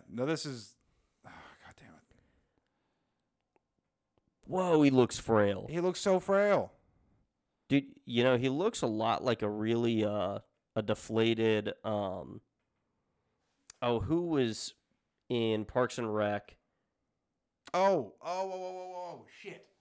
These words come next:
Speaker 2: You know
Speaker 1: Uh,
Speaker 2: exactly who I'm talking
Speaker 1: Chris, Chris from Parks and Rec, I think. Uh, yeah.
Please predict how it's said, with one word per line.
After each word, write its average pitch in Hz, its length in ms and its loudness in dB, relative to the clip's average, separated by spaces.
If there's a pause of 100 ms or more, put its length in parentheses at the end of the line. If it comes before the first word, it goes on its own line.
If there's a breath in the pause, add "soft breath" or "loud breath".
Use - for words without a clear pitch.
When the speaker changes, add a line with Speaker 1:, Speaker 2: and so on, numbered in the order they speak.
(140)
Speaker 2:
You 143 120 0
know 175 120 6
Speaker 1:
Uh, - 20 6
Speaker 2:
exactly 135 380 0
who 127 80 2
I'm 110 40 0
talking 117 200 0
Speaker 1:
Chris, - 360 -12
Chris 165 180 -8
from 139 280 -8
Parks 139 240 -4
and 139 80 -4
Rec, 127 100 -4
I 110 60 -4
think. 98 280 -6
Uh, 113 460 2
yeah. 120 240 -2